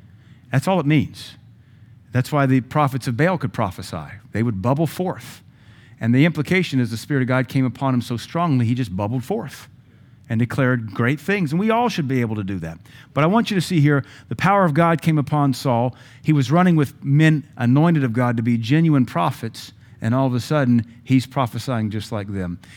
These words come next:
It shows you the power of fellowship and association.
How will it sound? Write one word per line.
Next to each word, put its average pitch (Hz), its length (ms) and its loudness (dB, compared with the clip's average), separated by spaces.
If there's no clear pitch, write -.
It 110 100 -6
shows 180 280 0
you 156 80 0
the 147 40 -2
power 147 400 -2
of 123 140 -6
fellowship 143 560 -4
and 117 80 -2
association. 120 840 -2